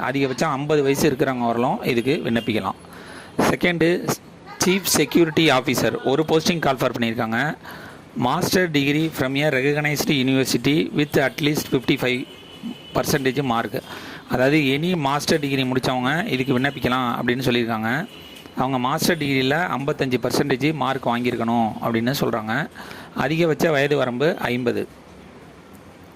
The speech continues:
மூணாவது, டெப்டி ரிஜிஸ்டர் ரெண்டு போஸ்டிங் கால்ஃபர் பண்ணியிருக்காங்க. மாஸ்டர் டிகிரி, எனி மாஸ்டர் டிகிரி முடிச்சு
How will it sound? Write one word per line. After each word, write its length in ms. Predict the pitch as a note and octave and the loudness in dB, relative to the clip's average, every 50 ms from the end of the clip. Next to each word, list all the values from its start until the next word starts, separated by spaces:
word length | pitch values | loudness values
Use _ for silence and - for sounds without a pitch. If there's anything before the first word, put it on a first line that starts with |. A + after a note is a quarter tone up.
| - - - - - - - - - A3+ F3 | -20 -20 -20 -20 -20 -20 -10 -6 0 2 4
மூணாவது, 420 | D3 E3 E3+ E3+ D#3+ C#3+ C3+ D3 D#3 D#3 B2 | 4 4 4 2 2 2 4 2 2 2 0
டெப்டி 260 | B2+ C3 C3+ - F#3+ F3+ D#3 | -2 -2 0 2 4 4 4
ரிஜிஸ்டர் 460 | C#3 B2+ C3+ B2+ A2 - - C3 A#2+ A2 - - - - C3 | 4 2 2 2 2 2 2 0 0 0 -4 -6 -2 0 0
ரெண்டு 180 | C#3 E3 E3+ E3+ - | 0 0 0 0 0
போஸ்டிங் 320 | D#3 D#3 - - E3 D3+ C3 | 0 0 2 0 0 2 0
கால்ஃபர் 280 | C3 C3 A#2+ - B2+ | 0 0 0 -2 -2
பண்ணியிருக்காங்க. 440 | A#2 A#2 A#2 A2+ A2+ A2+ A2 A2+ A2+ B2+ C#3+ - - - - - - - - - - - - - - - - A#2 | 0 -2 -2 0 -2 -2 -2 0 -2 -2 -2 -4 -8 -12 -20 -20 -20 -20 -20 -20 -20 -20 -20 -20 -12 -4 -2 -2
மாஸ்டர் 340 | B2+ D#3+ F3 - - F#3 D#3+ C#3+ | 0 0 0 0 0 0 0 0
டிகிரி, 240 | B2+ B2 A#2 A#2 - - - C#3 C3+ B2+ | 0 0 0 0 -2 -2 -6 -2 -2 0
எனி 120 | C#3 E3 E3+ D3+ | 2 2 2 2
மாஸ்டர் 300 | C#3 D3 D3+ - D#3+ D3+ | 0 0 0 -2 0 0
டிகிரி 200 | C#3 C3+ C#3 C#3+ D3 C#3 | 0 0 2 2 2 2
முடிச்சு 280 | B2+ B2 A#2+ - D#3 | 0 -2 0 2 2